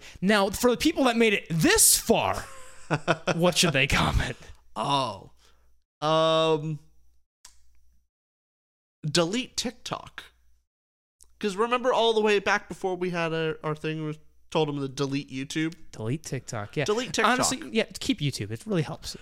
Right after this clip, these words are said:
Speaker 1: really
Speaker 2: It helps us.
Speaker 1: It helps us greatly.
Speaker 2: You could delete
Speaker 1: Yeah,
Speaker 2: TikTok.
Speaker 1: yeah,
Speaker 2: It's
Speaker 1: yeah.
Speaker 2: not good for
Speaker 1: We're, we're
Speaker 2: you.
Speaker 1: hypocrites. You know that. Now we have three more questions. This one's
Speaker 2: Okay.
Speaker 1: from Darren Huckey. He asks, "Where are you guys?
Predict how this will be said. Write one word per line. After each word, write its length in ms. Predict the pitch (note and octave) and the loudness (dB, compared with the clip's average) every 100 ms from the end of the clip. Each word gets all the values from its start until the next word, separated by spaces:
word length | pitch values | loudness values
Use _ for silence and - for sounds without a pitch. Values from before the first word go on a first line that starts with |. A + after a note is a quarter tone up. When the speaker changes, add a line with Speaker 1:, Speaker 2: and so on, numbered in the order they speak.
| - | -6
Speaker 1:
really 160 | D3 F#3 | 0 2
Speaker 2:
It 40 | |
helps 340 | F3+ E3 - | 2 0 0
us. 120 | - G3 | -2 2
Speaker 1:
It 60 | |
helps 280 | D#3+ E3 - | 2 2 -2
us 180 | B2+ - | -8 -8
greatly. 220 | - A#2+ | -8 -6
Speaker 2:
You 40 | D#3 | -4
could 80 | D#3 | -4
delete 320 | C3 A#2 - | -4 -6 -8
Speaker 1:
Yeah, 80 | - | -10
Speaker 2:
TikTok. 240 | - G#2+ | -8 -8
Speaker 1:
yeah, 60 | G#2 | -6
Speaker 2:
It's 80 | - | -2
Speaker 1:
yeah. 60 | |
Speaker 2:
not 100 | D3+ | 0
good 160 | C3 G#2+ | -2 -6
for 140 | - G3 | -2 0
Speaker 1:
We're, 80 | |
we're 60 | E3+ | 0
Speaker 2:
you. 60 | A#2+ | -2
Speaker 1:
hypocrites. 440 | A2+ - F2 - | -8 -14 -16 -10
You 60 | E3 | -10
know 120 | G2 | -8
that. 240 | G2+ F2+ - - - - - - | -12 -16 -16 -20 -20 -20 -20 -2
Now 180 | E3+ F3 | 2 4
we 80 | G#3 | 4
have 100 | F#3+ | 2
three 220 | F#3+ A3+ | 2 4
more 160 | A3+ | 2
questions. 440 | G3 F3+ E3 F#3 C3+ | 2 0 0 -2 -2
This 200 | F3+ - | -2 0
one's 140 | G3 | -2
Speaker 2:
Okay. 40 | - | 0
Speaker 1:
from 320 | F#3 E3 C#3 | 0 -2 -4
Darren 240 | C#3+ E3 D#3+ | 0 0 0
Huckey. 380 | C3+ - E3 - - - - | -2 -4 -8 -12 -20 -20 -8
He 180 | - D#3+ | 0 2
asks, 240 | E3 - - B2+ G#2+ | 2 -4 -10 -14 -4
"Where 400 | C3 G3+ A#3 - | -2 0 -2 0
are 120 | E3+ | 0
you 140 | D#3 G#2+ | 2 0
guys? 400 | G2+ - - | -4 -4 -6